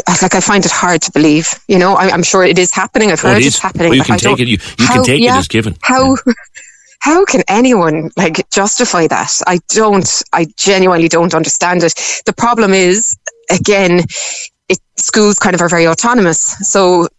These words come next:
Speaker 1: complaining to the Department of Education, I'm not sure what that would do. You know, they tend to kind of leave it to the Board of
Speaker 2: Mm.
Speaker 1: Management and, and, and so,
Speaker 2: Well, well, you see, the thing
Speaker 1: you know,
Speaker 2: about
Speaker 1: it's
Speaker 2: it,
Speaker 1: just
Speaker 2: Jen,
Speaker 1: awful.
Speaker 2: they do leave it to the Board of Management, but the Minister for Education at any one time is responsible.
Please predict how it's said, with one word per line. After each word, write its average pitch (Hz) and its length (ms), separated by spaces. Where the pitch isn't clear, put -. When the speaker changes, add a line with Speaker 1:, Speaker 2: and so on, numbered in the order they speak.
Speaker 1:
complaining 208 340
to - 120
the 180 80
Department 175 300
of 170 60
Education, 175 460
I'm 208 100
not 190 180
sure 180 460
what 180 240
that 170 220
would 175 220
do. 220 280
You 185 140
know, 180 100
they 180 100
tend 180 280
to - 200
kind 180 200
of 175 60
leave 185 200
it 196 120
to 185 200
the 170 60
Board 170 180
of 147 60
Speaker 2:
Mm. 180 60
Speaker 1:
Management 190 460
and, 165 220
and, 165 160
and 160 240
so, - 600
Speaker 2:
Well, 196 180
well, 226 160
you 226 80
see, 226 160
the 196 120
thing 185 100
Speaker 1:
you 202 60
know, - 40
Speaker 2:
about 196 60
Speaker 1:
it's 165 80
Speaker 2:
it, 151 40
Speaker 1:
just 370 120
Speaker 2:
Jen, 151 100
Speaker 1:
awful. 196 200
Speaker 2:
they 147 120
do 170 180
leave 196 220
it 123 80
to 120 80
the 101 80
Board 92 240
of 80 40
Management, 80 460
but - 120
the 117 80
Minister 175 360
for 107 140
Education 82 680
at 82 100
any 107 240
one 85 320
time 69 420
is 71 160
responsible. - 680